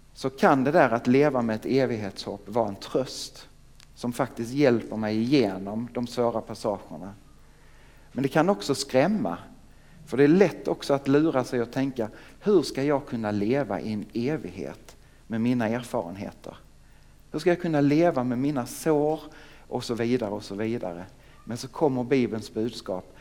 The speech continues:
"Se, jag gör allting nytt."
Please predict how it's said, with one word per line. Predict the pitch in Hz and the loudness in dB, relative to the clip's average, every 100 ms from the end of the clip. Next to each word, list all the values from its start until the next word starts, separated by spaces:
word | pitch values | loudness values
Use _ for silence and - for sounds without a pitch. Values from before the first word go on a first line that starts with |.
| - | -20
"Se, | - - 131 135 139 131 - - | -14 -2 2 4 2 -2 -12 -12
jag | 107 104 | -8 -6
gör | 101 - - | -8 -12 -4
allting | 143 143 139 139 - 117 95 95 - | 2 4 2 -2 -4 -4 -4 -8 -12
nytt." | 104 107 - - - - | -10 -10 -10 -20 -20 -20